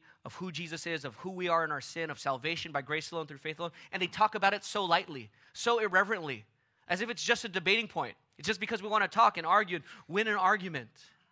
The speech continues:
and persuade people. And so they slander, they malign the truth, they devalue it, they belittle it with their words, with the way they talk about it. In, in the Psalms, in Psalm one, they're called mockers, scoffers.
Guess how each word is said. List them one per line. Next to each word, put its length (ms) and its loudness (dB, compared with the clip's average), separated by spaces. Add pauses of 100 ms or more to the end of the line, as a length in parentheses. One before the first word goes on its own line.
(440)
and 120 -4
persuade 480 -6
people. 400 -14 (840)
And 100 -16
so 80 -12
they 140 -4
slander, 600 -6
they 140 -8
malign 560 -8
the 80 -10
truth, 280 -14
they 120 -8
devalue 720 -6
it, 80 -18
they 120 -10
belittle 580 -8
it 80 -10 (100)
with 180 -10
their 140 -6
words, 340 -10
with 200 -14
the 100 -8
way 240 -8
they 140 -12
talk 260 -8
about 260 -16
it. 80 -20 (500)
In, 240 -6
in 220 -10 (360)
the 80 -12
Psalms, 400 -4
in 60 -12
Psalm 300 -2
one, 320 -6
they're 120 -10
called 280 -6
mockers, 720 -6 (160)
scoffers. 920 -6